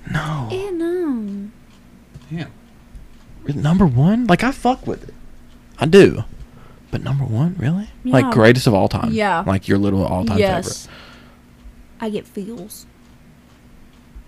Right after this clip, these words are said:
Speaker 2: Yes.
Speaker 1: Okay.
Speaker 2: I love it.
Speaker 1: All
Speaker 3: What
Speaker 1: right.
Speaker 3: is it?
Speaker 1: I'll go ahead and write it
Speaker 2: My
Speaker 1: down.
Speaker 2: Hero Academia.
Speaker 3: Uh,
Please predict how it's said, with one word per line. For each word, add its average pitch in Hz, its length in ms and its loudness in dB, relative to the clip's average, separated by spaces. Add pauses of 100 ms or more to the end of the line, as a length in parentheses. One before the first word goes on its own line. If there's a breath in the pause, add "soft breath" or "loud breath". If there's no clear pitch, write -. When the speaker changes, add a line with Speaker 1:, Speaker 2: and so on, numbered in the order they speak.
(680)
Speaker 2:
Yes. 196 540 -6
Speaker 1:
Okay. 131 160 -4
Speaker 2:
I 202 100 -2
love 196 280 -4
it. 185 180 -10 (880)
Speaker 1:
All 147 80 0
Speaker 3:
What 156 80 2
Speaker 1:
right. 139 60 2
Speaker 3:
is 127 100 0
it? 95 140 -6 (180)
Speaker 1:
I'll 95 80 -14
go 120 120 -10
ahead 131 120 -6
and 127 100 -6
write 135 120 -6
it 240 40 4
Speaker 2:
My 226 220 6
Speaker 1:
down. 226 80 -2
Speaker 2:
Hero 214 220 -2
Academia. 208 680 -4 (140)
Speaker 3:
Uh, - 40 -14